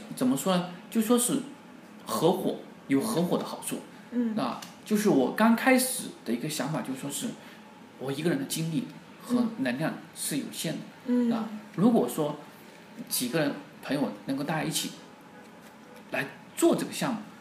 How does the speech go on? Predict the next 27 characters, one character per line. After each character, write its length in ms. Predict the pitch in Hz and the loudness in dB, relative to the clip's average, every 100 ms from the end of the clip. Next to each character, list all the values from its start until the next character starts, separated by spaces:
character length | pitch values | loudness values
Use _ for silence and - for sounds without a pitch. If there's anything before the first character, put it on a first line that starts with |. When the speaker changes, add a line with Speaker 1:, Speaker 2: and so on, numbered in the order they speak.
| - 247 | -8 4
Speaker 2:
嗯。 260 | 254 247 | 8 8
Speaker 1:
可 120 | 226 | 6
能 140 | 147 170 | 4 2
整 180 | - 117 | 2 0
合 340 | - - 143 - - - - - - | -2 -2 -4 -4 -14 -20 -20 -20 2
各 120 | 226 | 4
方 180 | 202 180 | 6 6
面 80 | 165 | 4
的 60 | |
一 20 | 143 | 2
些 140 | 151 | 0
资 260 | - 190 180 | -2 0 0
源 140 | - - - - 214 220 | 0 -4 -14 -4 -2 2
和 220 | - 247 | 2 0
Speaker 2:
嗯， 20 | 208 | -2
每 180 | 208 | -2
个 140 | 214 277 | 2 4
人 220 | 240 233 | 4 2
都 140 | 226 | -4
可 160 | 226 196 | -6 -8
以 220 | 196 185 - - - - - - | -8 -8 -10 -14 -18 -20 -10 -2
Speaker 1:
对， 160 | 190 | 0
Speaker 2:
出 80 | 247 | 2
谋 160 | 208 208 | 0 -2
划 140 | 208 | -4
策。 200 | - - - | -6 -4 0
Speaker 1:
对， 280 | 143 107 | 2 0